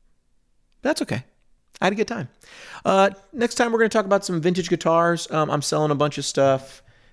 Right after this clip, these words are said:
And some people are like, some people have been trying to buy amps. They're like, "H W, just sell the amps already." I know, but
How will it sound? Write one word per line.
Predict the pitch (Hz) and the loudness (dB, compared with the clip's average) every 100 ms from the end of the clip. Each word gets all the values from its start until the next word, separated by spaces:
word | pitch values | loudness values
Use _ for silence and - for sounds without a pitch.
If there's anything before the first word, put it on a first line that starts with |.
| - | -8
And | 123 120 | -6 -4
some | |
people | 127 139 131 | -2 0 2
are | |
like, | 123 117 113 - | 2 2 0 -6
some | 156 | 0
people | 170 | 2
have | 139 | 2
been | 117 | 0
trying | 107 123 | 0 -2
to | |
buy | 113 110 | 0 -2
amps. | 120 - | -2 -2
They're | 120 | -2
like, | |
"H | 180 - | -2 -2
W, | 233 117 | -2 0
just | 156 - | -2 0
sell | - 208 | 0 0
the | 180 | 0
amps | 208 - | 0 -2
already." | 117 104 104 | -4 -4 -4
I | 113 | -2
know, | 127 123 | 0 0
but | 117 | -2